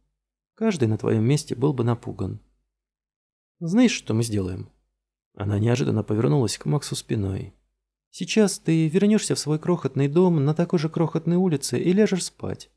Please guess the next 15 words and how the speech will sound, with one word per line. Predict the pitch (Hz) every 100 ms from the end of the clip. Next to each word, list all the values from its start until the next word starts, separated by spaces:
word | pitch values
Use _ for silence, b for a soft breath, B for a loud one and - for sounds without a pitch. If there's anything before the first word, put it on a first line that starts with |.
| _
а | 196
утром | 214 165 156
убедишь | 160 185 190
себя, | 139 120
что | 117 -
все | 151 -
это | 196 156
было | 156
сном». | 156 117 98 95 110 _ _ _ _ _ _ _ _
«Я | - 98 98 98
уже | 98 95
пробовал, | 110 123 107 104 -
ничего | 107 95 95 95 120 110
не | 110
вышло». | 110 - -